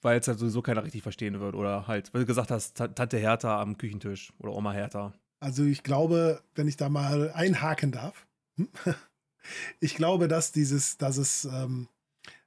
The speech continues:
Speaker 2: dieses Abwertende, was da so mitschwingt, auch davon kommt, weil für mich ist dieser Begriff viel, viel älter, so um die zweitausender nämlich rum, als dann die Leute wirklich zum Fernsehen und zum Radio und sonst wohin wollten irgendwie. Da hatte ich viele in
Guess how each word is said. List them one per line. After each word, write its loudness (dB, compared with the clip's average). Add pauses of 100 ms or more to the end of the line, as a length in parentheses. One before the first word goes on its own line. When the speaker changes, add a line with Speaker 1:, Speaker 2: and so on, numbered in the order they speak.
(180)
Speaker 2:
dieses 4
Abwertende, 2
was 2
da 4
so 2
mitschwingt, 4
auch 0
davon 2
kommt, 2 (360)
weil 2
für 4
mich 6
ist 4
dieser 4
Begriff 2
viel, 4
viel 4
älter, 2 (100)
so 4
um 4
die 4
zweitausender 4
nämlich 2
rum, 2
als 0
dann 2
die 2
Leute 2
wirklich 0
zum 2
Fernsehen 2
und 0
zum -2
Radio 2
und -2
sonst -2
wohin 2
wollten 0
irgendwie. 0 (520)
Da 0
hatte 2
ich -2
viele 4
in 2